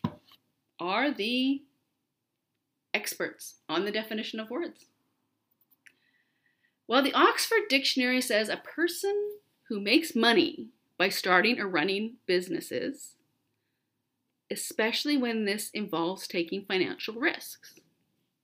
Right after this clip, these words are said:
So it's a person who makes money, starts a business, runs a business, takes financial risks. The definition from the Cambridge Dictionary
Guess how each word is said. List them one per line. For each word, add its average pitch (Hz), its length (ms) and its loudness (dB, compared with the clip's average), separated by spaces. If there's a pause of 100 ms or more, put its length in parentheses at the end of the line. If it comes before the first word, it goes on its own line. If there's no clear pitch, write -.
(2500)
So 208 260 2
it's 202 200 0
a 180 40 -2
person 262 540 -2 (400)
who 180 80 -2
makes 196 320 4
money, 220 460 4
starts 220 380 2
a - 40 -4
business, 175 480 4
runs 180 220 4
a 190 60 -6
business, 165 480 0
takes - 280 -4
financial - 380 -6
risks. - 440 -14 (2500)
The 208 160 4
definition 269 560 8
from 185 200 -2
the 139 100 0
Cambridge 233 840 4
Dictionary - 800 -4